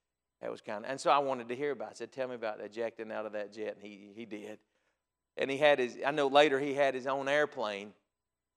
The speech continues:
And, um, they would, they would fly around, and, and him and his, him and his family, they would, they would fly in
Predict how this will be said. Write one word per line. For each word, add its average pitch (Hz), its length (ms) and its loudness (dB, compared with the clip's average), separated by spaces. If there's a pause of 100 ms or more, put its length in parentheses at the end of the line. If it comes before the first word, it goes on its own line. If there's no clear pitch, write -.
(720)
And, 113 280 -6
um, 101 260 -14
they 110 100 -2
would, 104 140 -10 (120)
they 113 120 -2
would 104 240 -10
fly 101 260 2
around, 104 320 -4
and, 98 180 -12
and 98 200 -16 (220)
him 113 180 -8
and 110 100 -8
his, 98 240 -14
him 113 160 -12
and 107 80 -10
his 95 120 -12
family, 107 360 -6
they 98 140 -6
would, 101 140 -12 (140)
they 98 100 -10
would 104 140 -14
fly 101 320 -4
in 104 280 -10